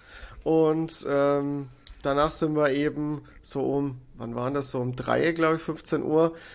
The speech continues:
sind wir dann, ähm, zur Location hin und haben dann die große Feier gemacht. Also wir waren knapp insgesamt so, ähm, ich glaub, es ist dann, einer ist dann auch noch nicht gekommen. Ich glaub, wir waren bei siebenundneunzig Personen.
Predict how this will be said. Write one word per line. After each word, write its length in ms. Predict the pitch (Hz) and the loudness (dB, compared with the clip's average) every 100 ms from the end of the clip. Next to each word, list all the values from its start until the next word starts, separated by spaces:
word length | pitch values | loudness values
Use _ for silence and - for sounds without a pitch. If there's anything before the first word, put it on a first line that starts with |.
| - | -10
sind 260 | - 147 | -6 0
wir 80 | 147 | 2
dann, 280 | 147 143 143 | 4 4 2
ähm, 500 | 127 131 135 131 135 127 - | 2 4 2 0 -4 -12 -10
zur 220 | - 143 | -4 0
Location 580 | 127 131 147 147 147 151 | 0 0 0 0 0 -4
hin 160 | 143 135 | -2 -2
und 140 | 131 | -2
haben 140 | 135 | 0
dann 120 | 131 127 | 2 0
die 80 | |
große 360 | 127 127 135 135 | -2 -2 -2 -2
Feier 260 | - 123 131 | 2 4 4
gemacht. 320 | 131 123 127 | 2 -2 -2
Also 220 | 143 160 | 0 2
wir 120 | 160 | 4
waren 260 | 151 151 165 | 4 4 2
knapp 440 | - 147 151 165 - - - - - | -4 2 2 2 -6 -16 -16 -18 -12
insgesamt 720 | - 156 - 160 - 151 151 151 | -4 -4 -2 -4 0 0 0 -2
so, 520 | 151 143 143 135 - | 0 4 4 2 0
ähm, 440 | 131 131 131 131 127 | 0 0 0 -2 -6
ich 120 | 127 | -2
glaub, 200 | 135 143 | -2 0
es 140 | 151 | -2
ist 160 | 151 - | -2 0
dann, 260 | 139 139 | 0 -2
einer 400 | - - 135 151 | -6 -6 -2 0
ist 140 | 147 - | 0 0
dann 160 | 143 | 0
auch 200 | 110 139 | 2 0
noch 140 | 151 147 | 0 -2
nicht 180 | 143 139 | -2 -4
gekommen. 440 | 131 127 151 160 | -10 -2 0 0
Ich 100 | 156 | 0
glaub, 160 | - 139 | 0 0
wir 80 | 143 | 2
waren 140 | 139 | 0
bei 100 | 131 143 | 0 0
siebenundneunzig 880 | - 175 170 160 143 151 147 143 - | -2 -4 -2 2 4 4 0 -6 -4
Personen. 540 | 135 - 156 175 220 | -2 0 2 2 0